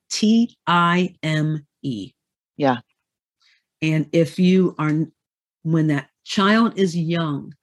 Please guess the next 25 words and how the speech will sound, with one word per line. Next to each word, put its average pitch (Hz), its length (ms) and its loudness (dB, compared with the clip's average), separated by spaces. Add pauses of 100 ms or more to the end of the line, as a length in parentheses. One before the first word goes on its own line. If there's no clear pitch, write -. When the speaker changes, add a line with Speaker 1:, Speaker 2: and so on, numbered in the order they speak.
(420)
Speaker 1:
and 160 140 0
you 165 140 4
are 160 180 0
able 180 300 2
to - 200 -6
give 220 440 0
them 202 360 2
that 180 320 0 (100)
time, 185 520 -4 (680)
Speaker 2:
Yeah. 117 180 -16 (380)
Speaker 1:
that 170 220 0 (200)
they, 175 180 2
they 165 220 0
know 170 380 2
then 180 260 0
that 160 200 -6
you 160 140 -12
care. 160 400 -4 (240)
Maybe 269 360 4 (100)
it's 214 360 0 (340)
a, 170 180 -2 (120)
a 160 80 0
once 196 400 2
a 233 40 2
month 196 400 0